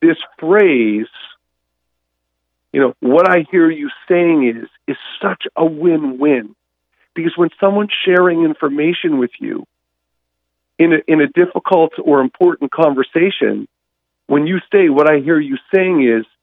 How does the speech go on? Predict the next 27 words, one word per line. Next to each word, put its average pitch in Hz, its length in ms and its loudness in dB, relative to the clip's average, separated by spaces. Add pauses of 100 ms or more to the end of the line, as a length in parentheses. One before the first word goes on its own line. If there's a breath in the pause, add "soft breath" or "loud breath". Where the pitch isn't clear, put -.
(500)
two 220 180 2
things 190 240 2
are 160 140 2
happening. 170 460 -2 (1300)
If 190 180 2
you 202 120 2
heard 214 320 0
them 170 180 0
correctly, 139 840 -2 (760)
they're 165 320 0
pleased 185 560 -4
because 143 380 -2
they 175 260 2
feel 151 220 2
heard, 170 500 0 (100)
they 151 220 2
feel 143 200 2
validated, 139 760 2
and 131 160 0
they 156 140 2 (100)
feel 165 200 0
like 135 240 0
you 151 180 -4
really 151 300 2
are 165 200 4
doing 139 340 -2
level 135 340 2